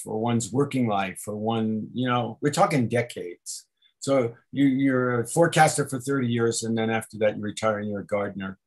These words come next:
you know, whatever. But, um, rare events, for most people, a lot of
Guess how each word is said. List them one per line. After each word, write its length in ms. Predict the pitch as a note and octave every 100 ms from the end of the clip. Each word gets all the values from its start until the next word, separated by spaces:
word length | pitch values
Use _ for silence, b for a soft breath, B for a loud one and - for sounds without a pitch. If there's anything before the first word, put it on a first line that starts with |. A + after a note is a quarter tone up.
| -
you 120 | G#2+
know, 120 | G2
whatever. 480 | G#2 A2+ A2+ G2+ - _ B B B -
But, 280 | D3+ D3+ D3
um, 440 | C#3+ C#3+ C#3+ C3+ - _ _ -
rare 320 | C#3 F3+ A3
events, 800 | F#3 A2+ D3+ D#3+ C3 A2+ - - -
for 100 | C#3+
most 400 | D3+ G#3+ G#3+ -
people, 640 | D#3+ F#3+ - C#3 C3+ -
a 40 | C3
lot 300 | C#3 D3+ E3
of 240 | D3+ C3